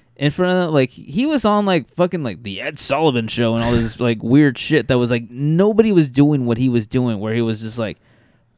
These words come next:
Speaker 1: "Fuck, did that guy just say the N-word?" <laughs> Like, the, is that guy saying what we think he's saying? Is he
Speaker 2: Yeah.
Speaker 1: saying, like, is he talking about police brutality in, like, a comedic way? Like,
Speaker 2: Mm-hmm.
Speaker 1: it's like, it was not something that was okay to do,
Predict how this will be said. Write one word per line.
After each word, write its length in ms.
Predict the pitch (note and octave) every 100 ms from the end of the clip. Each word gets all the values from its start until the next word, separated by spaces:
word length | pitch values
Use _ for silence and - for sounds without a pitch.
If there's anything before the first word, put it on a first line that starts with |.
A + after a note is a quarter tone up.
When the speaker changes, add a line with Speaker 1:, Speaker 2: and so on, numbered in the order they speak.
| _
Speaker 1:
"Fuck, 280 | - G#2+ -
did 100 | G#2+
that 100 | A#2+
guy 140 | G3
just 240 | F3 E3+ -
say 160 | D3+
the 160 | D3+ G#2+
N-word?" 320 | B2 C#3+ D3
<laughs> 40 |
Like, 320 | - - - - - -
the, 160 | C#3 C#3
is 200 | C#3 C3
that 180 | B2+ F3
guy 160 | G#3+ G#3
saying 420 | - D3+ D#3 F3+
what 240 | D3+ C#3+
we 180 | C3 B2
think 260 | - C#3 C#3+
he's 120 | E3+
saying? 220 | F3 E3+
Is 300 | D3 C3 A#2+
he 80 | C#3
Speaker 2:
Yeah. 40 |
Speaker 1:
saying, 480 | C#3+ A2+ D3+ D#3+ D#3
like, 300 | C#3 B2+ - -
is 160 | C3+
he 120 | C3 F3
talking 240 | E3+ G3+
about 220 | F#3+ C#3+
police 320 | - B2 C#3+
brutality 720 | - C3+ B2+ A2 C3+ D3 D#3+ D#3+ _ _ _
in, 120 | - B2+
like, 200 | B2 -
a 20 |
comedic 520 | B2+ B2 B2+ C#3 C#3
way? 340 | A2 A#2+ D#3+ E3+
Like, 240 | B2+ A#2+
Speaker 2:
Mm-hmm. 300 | G2+ G#2 G#2+ A2
Speaker 1:
it's 220 | D3+ D3+
like, 180 | F3+ D3+ -
it 140 | D3
was 260 | D3+ D#3+ C3+
not 500 | C3+ C#3+ E3+ G3+ - _
something 560 | - - E3 D#3+ D#3+ C#3
that 160 | C3+
was 240 | B2+ A#2 - -
okay 400 | C#3 D3 - D3+
to 100 | C#3
do, 380 | G2 A#2 D#3+ F#3